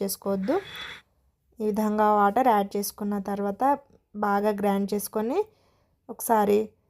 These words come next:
మిక్సింగ్ బౌల్లోకి తీసుకొని మిక్సీ పట్టేసి మనము ఒక బౌల్లోకి తీసేసుకోవాలి. కావాలంటే దీంట్లో మనము ఆనియన్, కొత్తిమీర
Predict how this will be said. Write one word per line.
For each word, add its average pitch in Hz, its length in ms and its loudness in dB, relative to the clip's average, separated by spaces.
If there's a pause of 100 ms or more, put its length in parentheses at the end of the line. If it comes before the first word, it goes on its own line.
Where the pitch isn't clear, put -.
(540)
మిక్సింగ్ 277 400 -2
బౌల్లోకి 220 500 2
తీసుకొని 226 480 -4 (1300)
మిక్సీ 214 300 -4
పట్టేసి 208 520 -2
మనము 208 260 0 (120)
ఒక 226 220 0
బౌల్లోకి 208 600 2
తీసేసుకోవాలి. 208 760 -2 (840)
కావాలంటే 254 640 6 (180)
దీంట్లో 220 400 -4
మనము 220 260 -4 (220)
ఆనియన్, 220 440 0 (460)
కొత్తిమీర 226 400 2